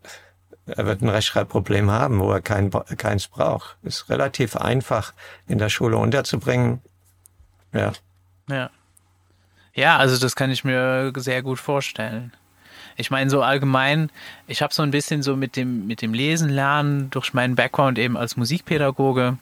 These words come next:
Speaker 2: da ist so ein bisschen, in Musikschulen ist ein, auch ein sehr starker Fokus eben auf dieses Lesen. Also du musst Noten lesen. Und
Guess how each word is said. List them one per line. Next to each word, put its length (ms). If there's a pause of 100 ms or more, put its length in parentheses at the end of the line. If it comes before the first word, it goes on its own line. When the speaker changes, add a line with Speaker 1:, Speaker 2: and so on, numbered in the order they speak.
Speaker 2:
da 160
ist 160
so 100
ein 100
bisschen, 480
in 200
Musikschulen 800
ist 240
ein, 120 (240)
auch 240
ein 80
sehr 280
starker 400
Fokus 440
eben 280
auf 180
dieses 640
Lesen. 560 (460)
Also 180
du 60
musst 260
Noten 320
lesen. 480 (1800)
Und 600